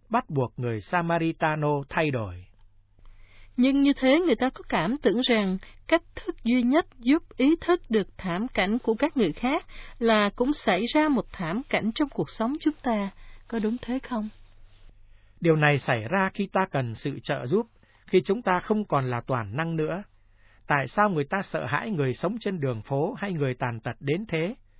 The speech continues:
Speaker 1: Bởi vì một cách vô ý thức, chúng ta nghĩ rằng nó cũng có thể xảy ra cho chúng ta, và vì thế chúng ta không muốn tới gần những người cho chúng ta một hình ảnh của điều mà chúng ta có thể trở thành.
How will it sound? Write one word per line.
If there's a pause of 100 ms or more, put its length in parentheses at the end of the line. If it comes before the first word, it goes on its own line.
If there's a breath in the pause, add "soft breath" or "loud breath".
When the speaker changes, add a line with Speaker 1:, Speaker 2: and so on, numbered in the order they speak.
(420)
Speaker 1:
Bởi
vì
một
cách
vô
ý (100)
thức, (380 soft breath)
chúng
ta
nghĩ
rằng
nó
cũng
có
thể
xảy
ra
cho (100)
chúng
ta, (280 soft breath)
và
vì
thế
chúng
ta
không
muốn
tới
gần
những
người
cho
chúng
ta
một
hình
ảnh
của
điều
mà
chúng
ta
có
thể
trở
thành.